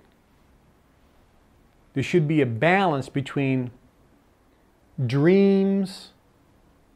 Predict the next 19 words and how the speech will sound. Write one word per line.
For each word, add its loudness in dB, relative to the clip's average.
goals, 6
attitude. 4
Another 6
good 4
word 4
is -2
motivation 0
on 0
the -2
thought 4
part, -10
motivation. 2
There -6
should -2
be 4
a, -2
a -4
balance 2
between -4